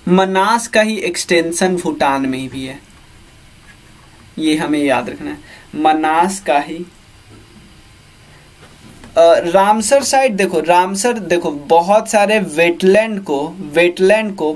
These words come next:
protect करने के लिए, wetland मतलब जो थोड़ा गीला land होता है, simple समझो ना, उसको protect करने के लिए रामसर में, रामसर में एक बार मीटिंग हुई नाइनटीन सेवेंटी वन में,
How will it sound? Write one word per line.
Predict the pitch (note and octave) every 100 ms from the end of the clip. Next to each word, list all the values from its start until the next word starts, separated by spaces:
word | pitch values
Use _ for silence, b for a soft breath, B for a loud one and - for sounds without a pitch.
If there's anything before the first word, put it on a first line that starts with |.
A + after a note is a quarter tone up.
| -
protect | F#3 F3+ F3+ G3+ G#3 - -
करने | F3 D#3+ D#3 D3
के | D3
लिए, | C#3+
wetland | C#3+ F3 F3 D#3+ C3 C3+ B B B
मतलब | D3+ E3+ E3
जो | F3
थोड़ा | F3 E3+
गीला | E3 D#3 D#3+ E3
land | D#3+ D3 D3 D3+
होता | C#3+ C#3+
है, | E3
simple | - D#3+ D#3
समझो | F3+ E3+
ना, | D3 B B B
उसको | F#3 - A#3
protect | G3+ - G3 G3 G#3+ A3 -
करने | F#3 D#3+ D#3
के | D#3
लिए | D#3+ D#3 F#3 G3 B B B
रामसर | D3 D3+ E3 F3+ F#3+ F#3+ - A3+ G3+
में, | D3 D3 E3 -
रामसर | D#3+ D#3+ D#3+ F3 G#3 F#3+
में | D3+ D3 F3+ - - - _ - _ - _ - - -
एक | F3+ F3+
बार | F#3 F3+
मीटिंग | F3 E3+ E3+ F3
हुई | F3+
नाइनटीन | E3+ D3+ D3 D#3
सेवेंटी | D3 D3 C3 C#3
वन | C3+ C3+
में, | C#3+